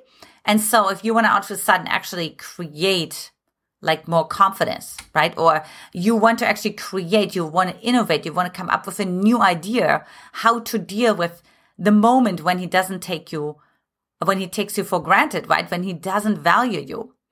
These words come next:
right? Like, you actually see, like, okay, what was so great about being in God's waiting room? When was I in God's waiting room? And, you know, it's funny, she brought the example of, you know, that she was happy that she had to wait until she got pregnant, um, because she would have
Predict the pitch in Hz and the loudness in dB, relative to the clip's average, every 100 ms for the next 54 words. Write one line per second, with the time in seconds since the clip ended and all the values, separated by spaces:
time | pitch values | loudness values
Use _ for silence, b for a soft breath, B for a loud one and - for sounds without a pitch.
0 | b b b 165 180 208 185 165 - _ | b b b 0 0 2 -2 -2 -4 _
1 | - 185 208 - 214 - 208 170 - 202 | -4 -2 0 -2 -4 -2 -2 -2 -2 -4
2 | 220 - - 196 175 226 233 208 214 208 | -2 -6 -8 -10 2 2 2 0 0 2
3 | 214 170 185 190 170 151 - 214 196 160 | -4 -4 -4 -2 0 0 0 0 0 0
4 | 165 170 - 214 240 165 156 b b b | 2 2 0 0 0 -4 -8 b b b
5 | b 180 240 254 240 220 190 185 180 190 | b 0 2 4 4 2 0 -6 2 2
6 | 180 208 208 220 165 - 180 180 b b | 2 0 0 0 -2 -2 -8 -12 b b
7 | - 220 226 214 247 202 175 233 214 202 | -4 2 2 4 2 0 -6 -8 2 2
8 | 196 185 139 170 180 180 160 - 165 - | 2 -6 0 2 4 2 2 2 0 -6
9 | _ 208 180 160 156 156 - 175 170 180 | _ -2 2 0 0 -8 -6 -6 0 -2
10 | - 165 135 - - 160 160 - 160 160 | -2 -4 -4 -4 -10 -4 -4 -4 -6 -4
11 | 156 156 170 160 156 - - 247 208 196 | -2 -6 -8 -12 -12 -12 -2 -2 0 -2
12 | 190 - b b b b 190 180 151 139 | -2 -10 b b b b 4 4 2 -6
13 | - 170 180 185 - 175 160 165 160 | -12 -12 -4 -4 -2 -8 -2 -2 -4